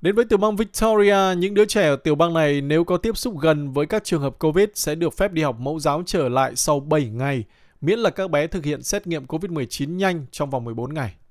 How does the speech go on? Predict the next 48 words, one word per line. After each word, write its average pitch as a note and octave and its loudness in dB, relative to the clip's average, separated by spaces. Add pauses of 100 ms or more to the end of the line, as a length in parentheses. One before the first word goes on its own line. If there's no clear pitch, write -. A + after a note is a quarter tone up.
(140)
Giám E3 0
đốc A#3+ 6
y A3+ -2
tế F#3+ 2
của G3+ 0
tiểu D3+ -2
bang D#3 2
Victoria F3+ 2
đã D#3 2
chỉ D#3+ -2
trích G#3 -2
lộ E3 4
trình C#3+ -4
covid F#3 -2
mười D#3+ -2
chín F#3 -4
của E3+ 0
nội B2+ -6
các E3 -2
quốc G3+ -2
gia C#3+ 0 (320)
vì E3 2
không A3+ -4
đề G3 4
cập D#3 0
đến D3+ -2
những G3+ -6
gì D#3 0
xảy C#3 -2
ra D3+ -2
trong D3 -4
giai F3+ -2
đoạn D3+ 0
phục C3+ -6
hồi C#3 0
của C3+ -4
đại B2+ 0
dịch B2 -6 (340)
và C3 0
kêu G#3 2
gọi D#3 4
có E3+ 0
thêm F3+ -4
tài C3 0
trợ A#2+ -4
của - -8
liên C3 -4
bang. C3 2